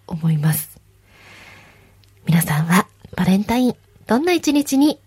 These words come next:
なるでしょうか？ながら日経。今日も最後までお聞きいただきましてありがとうございました。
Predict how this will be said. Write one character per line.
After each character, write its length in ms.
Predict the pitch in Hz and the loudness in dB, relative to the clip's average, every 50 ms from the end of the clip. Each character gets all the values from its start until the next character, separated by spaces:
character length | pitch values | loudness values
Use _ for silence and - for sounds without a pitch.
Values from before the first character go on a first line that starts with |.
| _ - - | _ -2 0
な 80 | 196 | 2
る 80 | 202 185 | 2 2
で 80 | 190 180 | 2 0
し 120 | - - | -2 -4
ょ 40 | 170 | -4
う 40 | - | -4
か？ 200 | - 170 - _ _ _ _ _ _ _ _ _ _ _ _ _ - _ _ _ _ _ _ _ _ _ _ _ _ _ _ _ _ - | -4 -8 -8 _ _ _ _ _ _ _ _ _ _ _ _ _ -20 _ _ _ _ _ _ _ _ _ _ _ _ _ _ _ _ 0
な 140 | 185 185 180 | 0 0 2
が 120 | 220 247 | 2 2
ら 80 | 294 349 | 2 2
日 180 | 370 392 208 _ - | 2 0 -2 _ -2
経。 320 | - 285 285 285 277 - - _ _ - _ _ _ _ _ _ _ _ - - | 0 2 4 2 2 0 -4 _ _ -20 _ _ _ _ _ _ _ _ -4 2
今 120 | - 262 240 | 2 4 6
日 40 | 208 | 4
も 120 | 202 - | 4 2
最 240 | - - 285 339 392 | 0 0 0 2 2
後 80 | 415 381 | 4 4
ま 100 | 359 311 | 4 4
で 80 | 302 | 4
お 80 | 277 247 | 2 2
聞 160 | - - - | 0 -6 -2
き 100 | - 285 | -2 0
い 60 | 285 | 0
た 80 | - 311 | 2 0
だ 120 | 320 320 | 0 0
き 120 | 320 - 349 | -2 -2 -2
ま 100 | 359 370 | -2 -2
し 100 | - - | 0 2
て 200 | 370 370 - _ _ | 0 0 0 _ _
あ 80 | - 220 | -4 -4
り 80 | 220 214 | -2 -2
が 140 | 226 214 | -2 -2
と 100 | - 202 | -2 -4
う 40 | 190 | -4
ご 80 | 196 202 | -4 -2
ざ 100 | - 208 | 0 2
い 80 | 214 | 2
ま 100 | 233 262 | 2 2
し 100 | 254 - | 0 -2
た。 160 | - 262 - | -2 -4 -4